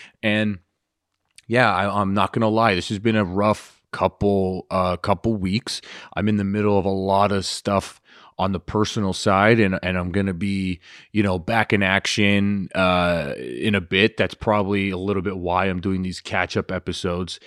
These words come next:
I don't have the ability to be, um, you know, watching and all this stuff,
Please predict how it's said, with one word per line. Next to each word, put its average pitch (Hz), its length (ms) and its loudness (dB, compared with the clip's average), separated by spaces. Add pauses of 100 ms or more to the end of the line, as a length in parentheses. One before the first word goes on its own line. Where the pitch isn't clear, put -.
(280)
I 85 100 0
don't 101 220 -2
have 104 320 -4
the 101 80 -2
ability 95 760 -2 (340)
to 104 120 0
be, 92 480 2
um, 87 680 -4 (340)
you 95 180 -2
know, 90 160 -2
watching 92 880 0
and 92 300 -6
all 90 180 -2
this 90 180 -6
stuff, 104 540 2